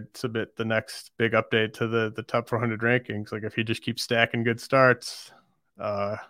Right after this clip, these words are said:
<laughs> you're gonna see Whitley pretty high, uh, because I've always just been, uh, enamored with Whitley's upside. Um, so yeah, I mean, he's a guy that actually might be out there in some, some dynasty leagues, so you might wanna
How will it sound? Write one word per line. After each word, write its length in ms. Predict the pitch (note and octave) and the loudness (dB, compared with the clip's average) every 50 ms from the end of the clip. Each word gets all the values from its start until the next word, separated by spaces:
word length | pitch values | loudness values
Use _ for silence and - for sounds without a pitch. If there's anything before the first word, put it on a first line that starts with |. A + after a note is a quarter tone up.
| _ _ _ | _ _ _
<laughs> 320 | _ - - - - - - | _ -8 -8 -8 -8 -4 -2
you're 120 | C3+ A#2+ - | -2 0 2
gonna 240 | - C#3+ C#3+ - | 2 2 0 0
see 280 | - - - - G#3 D#3+ | 0 -8 -2 2 2 2
Whitley 400 | A#2 B2+ C3 - - D3 C#3 C3+ | 4 2 -2 -2 -2 -2 -2 -2
pretty 280 | B2+ - - C3+ C3+ C#3 | -2 -2 -2 0 2 2
high, 340 | C#3+ D3+ D3 C#3+ C3 B2+ - _ _ _ _ _ _ _ _ _ _ _ - - | 2 2 4 2 2 0 -4 _ _ _ _ _ _ _ _ _ _ _ -10 -8
uh, 180 | G#2 G2+ G2 | -8 -6 -8
because 340 | G2+ A2 G#2+ - G2 G#2 - | -8 -10 -10 -8 -8 -6 -4
I've 200 | G2+ G2+ G2+ G#2 | -4 -4 -2 0
always 480 | G2+ G#2 A2+ A2 G#2+ G#2 G2+ G#2+ - - - | 0 0 2 2 0 -2 -4 -6 -12 -14 -12
just 260 | - - - - - | -12 -12 -12 -12 -8
been, 460 | - A2 G2+ G2+ G2 G2+ G#2 G#2+ G#2+ C3 _ | -8 -6 -6 -6 -8 -8 -8 -10 -12 -14 _
uh, 240 | - A2+ G#2 G2+ G2 D#2+ | -12 -10 -10 -8 -8 -8
enamored 480 | G2+ G#2 G#2+ A2 A2+ A2+ A2 G#2 G2+ | -4 0 2 2 4 4 2 0 -2
with 160 | G2+ G2 G2 G#2+ | -4 -8 -8 -8
Whitley's 500 | A2+ A2 - - G#2 G2+ G2+ G#2 - - | -8 -8 -8 -8 -10 -10 -10 -12 -12 -8
upside. 480 | - G#2 G2+ - - G2+ G2 F#2+ F#2+ F#2+ - _ _ _ _ _ _ _ _ _ _ _ _ _ _ _ _ _ _ _ _ _ _ _ _ _ _ _ _ _ - - - | -6 -6 -6 -6 -8 -8 -8 -8 -10 -12 -14 _ _ _ _ _ _ _ _ _ _ _ _ _ _ _ _ _ _ _ _ _ _ _ _ _ _ _ _ _ -18 -10 -6
Um, 260 | G2+ G2+ F#2 F2+ F#2+ | -4 -2 -2 -2 -2
so 180 | - - G2+ G2+ | -2 0 0 2
yeah, 160 | A2 G#2 F2 | 2 0 0
I 40 | F2 | -2
mean, 240 | F#2+ F#2+ F#2+ G2 - - | -6 -10 -10 -12 -14 -6
he's 260 | - - C#3 C#3 B2 | 2 4 6 6 6
a 40 | G#2+ | 6
guy 140 | A2+ G#2+ | 6 6
that 100 | G#2 G#2+ | 6 4
actually 220 | G#2+ G#2+ - - G#2+ | 2 2 0 -2 -6
might 120 | G2+ G2 | -6 -6
be 100 | - G#2 | -2 0
out 120 | G#2 G#2+ G2 | 0 0 0
there 120 | G2+ G2 | -4 -8
in 100 | G2 G2 | -8 -10
some, 200 | - - G2+ F#2 - | -10 -10 -12 -12 -12
some 120 | - - G#2 | -14 -14 -8
dynasty 360 | G2 G2+ G#2 G2 - - - | -6 -6 -6 -6 -6 -10 -12
leagues, 180 | F2+ F#2 - - | -12 -12 -12 -10
so 60 | - | -10
you 40 | G2 | -8
might 120 | G2 E2+ | -8 -8
wanna 260 | - F2+ F2+ F2 - | -8 -10 -12 -14 -16